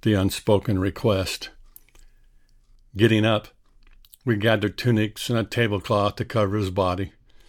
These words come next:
As we wrapped the robust man who had confidently walked in just minutes before,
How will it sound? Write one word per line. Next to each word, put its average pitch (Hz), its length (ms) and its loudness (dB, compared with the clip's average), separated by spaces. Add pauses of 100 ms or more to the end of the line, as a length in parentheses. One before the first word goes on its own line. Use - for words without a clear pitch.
(640)
As 104 200 0
we 110 120 4
wrapped 113 480 2
the 110 100 2
robust 107 520 2
man 107 460 0 (220)
who 131 160 2
had 113 140 0
confidently 113 840 -4
walked 107 360 2
in 104 200 0
just 104 280 -2
minutes 104 380 -2
before, 107 640 2